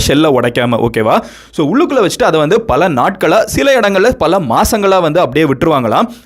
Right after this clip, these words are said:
So, பல மாசம் கழிச்சு இந்த முட்டையை நீங்க மறுபடியும் வெளியே எடுக்கிறப்ப, உள்ளுக்குள்ள வந்து பயங்கரமா அசிடிக்கா இந்த முட்டையே மாறிடுமா. அதோட கலரே நீங்க பாத்தீங்கன்னா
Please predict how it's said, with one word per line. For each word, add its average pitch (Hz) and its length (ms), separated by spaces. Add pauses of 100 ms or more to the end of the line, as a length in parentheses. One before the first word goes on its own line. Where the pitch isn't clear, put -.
(100)
So, 156 220
பல 185 300
மாசம் 240 360
கழிச்சு 247 380
இந்த 170 160
முட்டையை 196 340
நீங்க 170 60
மறுபடியும் 160 340
வெளியே 175 200
எடுக்கிறப்ப, 143 460
உள்ளுக்குள்ள 202 240
வந்து 156 400
பயங்கரமா 151 540
அசிடிக்கா 190 480
இந்த 147 160
முட்டையே 135 320
மாறிடுமா. 131 540 (300)
அதோட 143 300
கலரே 214 360
நீங்க 233 200
பாத்தீங்கன்னா 143 560